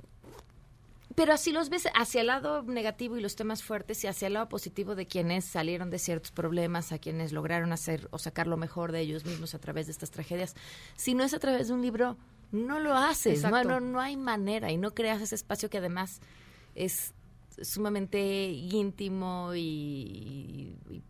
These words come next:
Speaker 1: y, y toda la protección y lo que involucra cuando estás sentada en casa
Speaker 2: Ujú.
Speaker 1: con tu hija o con tu hijo leyendo.
Speaker 2: Sí, yo creo que eso es, eh, yo creo que eso es parte importante, o sea, por ejemplo, poder hablar sobre discapacidad, por, eh, poder hablar sobre diversidad sexual,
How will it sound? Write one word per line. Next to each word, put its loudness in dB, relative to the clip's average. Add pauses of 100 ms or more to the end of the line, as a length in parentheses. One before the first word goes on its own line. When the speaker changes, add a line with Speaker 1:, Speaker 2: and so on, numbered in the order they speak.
(120)
Speaker 1:
y, -12 (180)
y -8
toda -8
la -10 (180)
protección -2
y -2
lo -4
que -12
involucra -2
cuando -6
estás -12
sentada -4
en -4
casa -2
Speaker 2:
Ujú. 2 (160)
Speaker 1:
con -2
tu -2
hija -2
o -8
con -8
tu -10
hijo -6 (280)
leyendo. -6
Speaker 2:
Sí, 0 (460)
yo 10
creo 6
que 4
eso 2
es, -2
eh, 2
yo 4
creo -2
que 0
eso 0
es -4
parte 2
importante, 2
o 0
sea, 2
por -4
ejemplo, 0
poder 2
hablar 4
sobre -4
discapacidad, 2
por, -2
eh, 0
poder 0
hablar 4
sobre -2
diversidad 0
sexual, 6